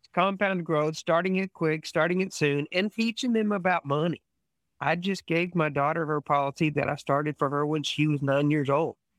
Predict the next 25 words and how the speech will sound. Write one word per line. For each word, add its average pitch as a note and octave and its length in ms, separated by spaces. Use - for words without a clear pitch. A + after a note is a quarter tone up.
She B2 220
just C3+ 200
graduated C#3+ 540
from C#3 140
college C#3+ 480
a D3 60
couple - 280
of D3 80
months C#3+ 240
ago, C#3+ 320
and D3 100
I B2+ 60
gave C3 220
her C#3+ 240
her C#3+ 100
plan C#3+ 300
and B2 100
said, A#2+ 180
"Here A#2+ 180
you C#3+ 160
go, D3 300
start B2 440
your D3 80
life." C#3+ 300
Um, A#1+ 640